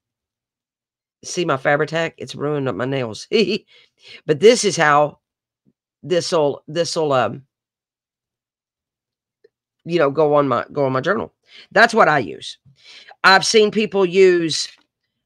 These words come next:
um, spl-, you know, like,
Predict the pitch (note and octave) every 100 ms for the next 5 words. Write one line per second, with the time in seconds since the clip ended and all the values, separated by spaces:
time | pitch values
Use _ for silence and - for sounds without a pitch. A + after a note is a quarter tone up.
0 | - F3+ E3 C#3+ B2+ A#2 - _ _ _
1 | _ _ _ _ _ _ _ _ _ _
2 | _ _ _ _ _ _ _ _ _ _
3 | - D3+ - G3 G3 F#3+ E3 D#3+ C#3+ -